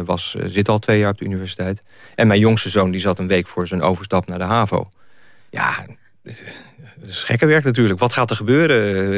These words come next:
Eh, hoe gaan, gaan, gaan, gaan klasgenoten reageren? Hoe gaan studiegenoten reageren? Kijk, we wisten niets. Eh, kan ik me überhaupt nog vertonen? Eh,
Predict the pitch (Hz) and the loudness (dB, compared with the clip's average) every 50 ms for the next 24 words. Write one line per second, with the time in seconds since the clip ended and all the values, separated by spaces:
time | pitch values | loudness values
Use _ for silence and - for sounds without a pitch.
0 | 95 95 101 101 107 110 - - 113 107 101 104 98 - - 104 104 101 95 95 | -2 -2 -2 -4 -4 -4 -2 0 0 0 0 -2 -4 -2 0 2 2 2 0 0
1 | - 101 101 98 101 - 101 92 - 139 143 - - 147 139 135 127 131 127 117 | 0 0 0 -2 -2 -2 0 2 2 2 0 2 0 2 2 2 2 2 2 2
2 | 107 107 104 104 101 95 92 95 92 - 95 98 - - 139 151 151 139 143 135 | 2 2 0 0 0 2 0 0 -2 -2 -6 -4 -2 0 2 2 2 2 2 2
3 | 127 113 - 117 110 101 95 92 92 101 92 82 - - - _ - - - - | 2 2 2 2 2 2 2 0 0 -2 -4 -4 -6 -10 -14 _ -20 -20 -8 -4
4 | - 131 - 156 147 196 190 - - 151 165 202 226 - - - - - - - | -2 0 2 4 4 4 2 2 2 4 4 4 4 2 -2 -8 -10 -12 -8 -4
5 | 113 113 104 101 98 98 - - 139 143 143 120 - 131 113 127 110 120 123 127 | -2 0 0 -2 -4 -2 0 2 2 4 2 2 0 0 2 2 2 4 4 2
6 | 120 - 120 113 107 - - 107 - 156 180 170 143 101 85 92 101 92 95 92 | 2 2 0 -2 -2 0 -2 0 2 2 2 2 2 -2 -4 -6 -8 -8 -8 -6